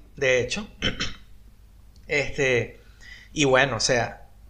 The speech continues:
lo que hice fue tripeármela todo hasta que, bueno, ya regresamos y,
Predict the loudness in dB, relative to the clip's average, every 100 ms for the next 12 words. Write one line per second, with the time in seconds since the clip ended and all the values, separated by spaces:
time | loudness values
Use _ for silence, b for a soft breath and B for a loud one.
0 | -20 -20 -20 -20 -20 -18 -2 2 2 0
1 | 0 2 2 6 6 6 4 0 2 4
2 | 6 6 4 4 6 6 4 4 4 4
3 | 0 2 4 4 4 2 0 -4 -8 -12